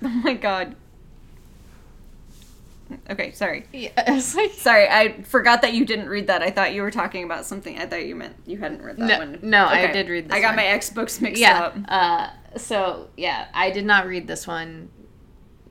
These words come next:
Speaker 2: Nine, it ends in the next issue. Then Leah Williams, Leah,
Speaker 1: Mm-hmm.
Speaker 2: sorry. Uh, I don't know. Sorry. Either way.
Speaker 1: <laughs> Sorry.
Speaker 2: Uh, there,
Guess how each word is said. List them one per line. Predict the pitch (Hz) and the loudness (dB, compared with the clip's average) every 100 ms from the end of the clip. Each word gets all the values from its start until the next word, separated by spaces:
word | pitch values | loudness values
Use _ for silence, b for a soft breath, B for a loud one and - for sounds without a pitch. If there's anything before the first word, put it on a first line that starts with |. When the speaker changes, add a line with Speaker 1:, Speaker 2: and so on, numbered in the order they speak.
| - | -14
Speaker 2:
Nine, | 190 180 180 175 175 175 170 175 - | -10 -4 -2 0 -2 -6 -12 -14 -10
it | |
ends | - 180 175 | -6 -6 -8
in | 175 | -10
the | 170 | -8
next | 170 160 - | -8 -8 -12
issue. | 170 - 165 151 156 151 - - | -12 -10 -8 -8 -10 -12 -16 -8
Then | 170 160 156 143 233 156 - - - 180 180 - - - | -6 -6 -10 -12 -16 -20 -20 -20 -20 -20 -20 -20 -20 -18
Leah | 160 160 160 | -10 -8 -8
Williams, | 160 156 147 139 135 135 - - - - _ _ - | -8 -10 -12 -12 -14 -14 -14 -14 -16 -20 _ _ -20
Leah, | 180 160 170 - - - 208 | -16 -14 -14 -16 -20 -12 -4
Speaker 1:
Mm-hmm. | 233 | -4
Speaker 2:
sorry. | 208 - - - - b b b b - - | -4 -10 -14 -16 -20 b b b b -14 -4
Uh, | 170 151 156 - - - | 0 0 -2 -6 -10 -10
I | - | -8
don't | 160 - | -8 -10
know. | - - - - | -14 -18 -20 -20
Sorry. | - - - - 185 - - | -16 -12 -12 -12 -18 -20 -18
Either | - 165 | -16 -14
way. | - - 247 - | -12 -12 -12 -14
Speaker 1:
<laughs> | - | -20
Sorry. | - - - b b b - | -20 -18 -20 b b b -2
Speaker 2:
Uh, | 175 165 151 135 123 - - - - - - - - - - | 2 4 2 -2 -4 -8 -14 -20 -20 -20 -20 -20 -20 -20 -14
there, | - - 170 | -10 -10 -10